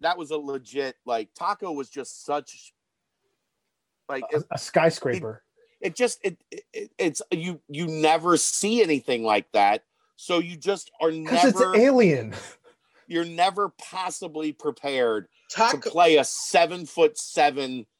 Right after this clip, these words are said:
Speaker 1: center that actually can move a little. Like, he's, was, he's not athletic, but
Speaker 3: Right.
Speaker 1: he could move a little bit, and, like, he had some game to him. He's still in the N B A, like, kinda, like, you know, he, he's on the fringe of
Speaker 3: Taco
Speaker 1: the
Speaker 3: met
Speaker 1: N B A.
Speaker 3: Zion at the rim and did not get posterized.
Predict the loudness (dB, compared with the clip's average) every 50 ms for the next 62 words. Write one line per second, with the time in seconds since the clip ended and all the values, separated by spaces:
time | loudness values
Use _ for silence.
0 | _ _ _ _ _ _ -18 -14 -6 -2 0 0 0 0 0 -2 -2 -2 -4 -4
1 | -2 0 0 0 0 -2 -6 -4 -2 -2 -2 -2 -4 -10 -12 -10 -8 -6 -6 -4
2 | -4 -2 -2 0 2 4 4 4 4 4 2 2 2 0 -2 -2 -4 -6 -2 0
3 | 2 2 2 0 -4 -10 -6 -6 -6 -6 -6 -6 -6 -6 -6 -6 _ 0 0 2
4 | 2 2 0 0 -2 -6 _ _ _ _ _ _ 2 4 4 4 2 -2 _ _
5 | _ -2 0 4 2 2 2 2 2 2 4 4 4 4 4 2 4 6 6 8
6 | 8 8 6 6 6 6 4 2 0 -2 0 0 0 0 -2 -4 -4 -2 2 2
7 | 2 2 0 -2 -6 -6 -6 -4 -4 -2 -2 -2 -2 -4 -6 -2 0 0 2 2
8 | 0 -2 -8 _ _ _ _ -10 -8 -8 -6 -4 -2 -2 -2 -2 0 0 0 0
9 | 0 0 0 2 2 2 2 2 0 0 0 -2 -4 -8 -10 -8 -4 -4 -4 -4
10 | -2 -2 -2 -2 -2 -4 -6 -6 -4 -2 -2 0 0 -2 -2 -2 -2 -2 0 0
11 | 0 0 0 -2 0 2 4 6 6 6 6 8 8 8 6 6 4 6 6 6
12 | 6 4 6 6 6 8 8 6 6 6 6 6 4 4 4 4 4 4 4 6
13 | 6 8 8 8 6 6 4 4 4 4 4 4 4 2 2 4 4 2 2 2
14 | 2 2 2 2 _ 4 4 4 4 2 -4 -2 0 0 0 0 -2 -2 -4 -10
15 | -20